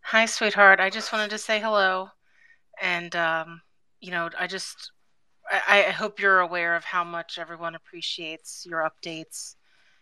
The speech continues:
and is worried about you. And, um, you know, please let the Ukrainian people know, 'cause they, they probably can't gauge this from where they are, but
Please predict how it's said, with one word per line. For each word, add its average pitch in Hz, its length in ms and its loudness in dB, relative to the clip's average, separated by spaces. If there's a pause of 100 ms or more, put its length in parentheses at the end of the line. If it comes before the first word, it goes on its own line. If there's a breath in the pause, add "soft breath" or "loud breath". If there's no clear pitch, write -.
(160)
and - 160 -8
is - 140 -10
worried 175 280 8
about 160 340 6
you. 156 320 -8 (580 loud breath)
And, 156 380 -8
um, 147 400 -2 (160)
you 190 80 -8
know, 170 100 0
please 180 460 -6
let 165 280 2 (280)
the 156 220 -4
Ukrainian 160 640 -4
people 165 260 -6
know, 151 320 0
'cause - 160 -12
they, 156 240 -8 (100)
they 156 100 -2
probably 160 380 0
can't 156 420 -2 (480 soft breath)
gauge 175 340 4
this 160 320 -2
from 165 280 -2
where 160 180 2
they 156 140 -2
are, 143 460 0
but 147 280 -4